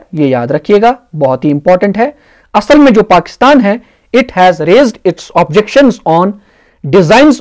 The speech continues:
of किशन गंगा hydroelectric power project and Rattle hydroelectric power project। इसीलिए जो World Bank है, इसने chairman बनाया of Court of Arbitration, किसको? शॉन मर्फी को,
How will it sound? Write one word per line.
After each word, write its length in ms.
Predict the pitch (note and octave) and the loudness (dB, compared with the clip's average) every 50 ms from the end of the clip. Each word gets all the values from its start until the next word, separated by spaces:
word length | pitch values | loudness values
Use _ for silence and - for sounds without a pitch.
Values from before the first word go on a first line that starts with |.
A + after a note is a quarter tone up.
| - F#3+ | 0 2
of 240 | F#3 F#3+ F#3+ - - - | 2 2 2 -2 -6 -8
किशन 280 | G3 - - B3+ C4+ A3 | -6 -2 0 0 2 2
गंगा 320 | G3+ G3+ G3 G3 G3 F3 E3+ | 2 2 2 2 2 2 2
hydroelectric 720 | F3 F3 F3 - D#3 - - G3+ G#3 G3+ - - G#3 - | 0 0 2 2 0 0 0 -2 -2 -2 -4 -8 -8 -4
power 240 | - G3+ G3+ G3+ G3+ | 0 0 0 0 -2
project 400 | G#3 G#3 G3 C4+ C#4 C#4 - - | -4 -2 0 0 -2 -2 -6 -8
and 240 | F3+ F#3 A#3 D#4 E4+ - _ _ _ _ _ _ _ _ _ _ | -6 -6 -6 -6 -8 -10 _ _ _ _ _ _ _ _ _ _
Rattle 400 | D#3+ F#3 A#3+ B3 B3 D4 A3+ D#3 | -2 -2 -2 0 2 0 0 0
hydroelectric 760 | - - F3 F3 G3 - E3+ F3 E3+ F#3 - - A3 A3+ - E3 | -2 -2 -2 0 0 0 0 0 -4 -4 -4 -4 -8 -8 -6 -8
power 160 | C#3+ C#3 C3 - - | -8 -8 -8 -8 -10
project। 380 | A#2+ A2 A2+ G#2+ G#2 _ - _ _ _ _ _ _ _ _ _ | -10 -8 -8 -12 -14 _ -20 _ _ _ _ _ _ _ _ _
इसीलिए 340 | G#3 G#3 - C#4+ C4 B3 G#3 | -8 -4 0 0 2 2 2
जो 180 | D#3+ F3+ E3 | 2 0 0
World 220 | D#3 D#3+ E3+ D#3+ D#3+ | 2 2 2 2 2
Bank 260 | D3+ F#3 B3 C4+ - | 0 -2 -2 -2 -2
है, 260 | G3 F#3 G#3 G#3+ - _ _ _ _ _ _ G#3 | -4 -4 -4 -4 -8 _ _ _ _ _ _ -6
इसने 340 | A#3 - - B3 C4 C#4 C#4 - _ _ _ _ _ _ _ _ _ _ _ _ _ _ _ _ _ _ _ _ _ _ | -6 -2 0 0 0 0 -2 -4 _ _ _ _ _ _ _ _ _ _ _ _ _ _ _ _ _ _ _ _ _ _
chairman 380 | - G#3 A3 G3+ G3+ C4 C#4+ A#3+ | 0 2 2 4 4 4 4 4
बनाया 360 | F#3 F#3 F#3 F#3 F#3+ F#3+ F#3 - | 4 2 2 2 2 2 2 2
of 200 | F#3 F#3+ F#3 - _ A#3+ | 0 0 0 -2 _ 2
Court 220 | B3+ C4+ C4+ B3 A3+ | 2 4 4 2 0
of 80 | G3+ F#3 | 0 0
Arbitration, 480 | F#3 F#3 F3+ F3+ - E3+ - - D#3+ | 0 0 0 -2 -4 -8 -8 -10 -6
किसको? 340 | - G#3 G#3 - - C4+ C4+ | -4 -4 -4 -2 0 0 0
शॉन 320 | C4 - F#3 E3+ D#3 D#3 D#3 | 0 0 -2 -2 -2 0 -2
मर्फी 280 | D#3+ E3 D#3+ A3+ A#3+ | -2 -2 0 -2 -2
को, 120 | A#3+ C#4+ | 2 2